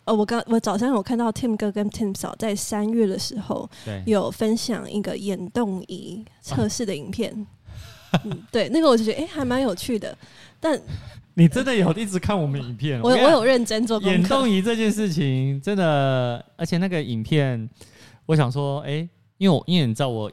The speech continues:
Speaker 2: 我有一千多部影片在我的 YouTube 上嘛。
Speaker 1: 嗯，对。
Speaker 2: 就没想到你还可以点出眼动仪，而且眼动仪是我们家导演提出来跟我讲，他说：“Tim 哥，这个眼动仪很厉害。”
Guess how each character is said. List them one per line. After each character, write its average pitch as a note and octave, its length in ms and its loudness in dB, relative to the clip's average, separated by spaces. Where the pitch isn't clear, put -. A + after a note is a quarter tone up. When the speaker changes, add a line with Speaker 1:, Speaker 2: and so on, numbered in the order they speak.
Speaker 2:
我 C3 160 -4
有 G2+ 60 -8
一 B2 40 -10
千 B2 160 -4
多 B2 120 2
部 C3 100 -6
影 G2 140 -2
片 G#2 160 -4
在 A2 100 -2
我 F2+ 60 -4
的 - 100 -10
YouTube - 380 -10
上 - 180 -14
嘛。 - 160 -18
Speaker 1:
嗯， G#3+ 240 -8
对。 F#3 180 -8
Speaker 2:
就 F3+ 140 -2
没 F#3+ 120 2
想 F3+ 140 2
到 F#3 120 0
你 D3+ 100 0
还 C3+ 160 0
可 D#3 140 -2
以 D3+ 60 0
点 A#2+ 320 -6
出 C3+ 220 -4
眼 G#2 200 -10
动 G#2+ 220 -10
仪， - 40 -12
而 D#3+ 80 -2
且 G3 120 2
眼 C#3+ 160 0
动 E3+ 180 -2
仪 C#3 40 -4
是 C3+ 120 -8
我 C3 220 -4
们 A2+ 100 -2
家 E3+ 100 -4
导 B2 220 -6
演 G#2+ 140 -6
提 G#2 180 -4
出 B2+ 100 -2
来 A2+ 60 0
跟 G#2+ 160 -4
我 G2+ 100 -2
讲， F#2 220 -12
他 G2 60 -10
说： A2 160 -6
“Tim A2+ 200 -6
哥， G2 240 -6
这 - 100 -6
个 C3 80 -4
眼 F#2 180 -4
动 A2 220 -4
仪 F2+ 120 -10
很 F2 200 -8
厉 G2 220 -6
害。” F2 240 -16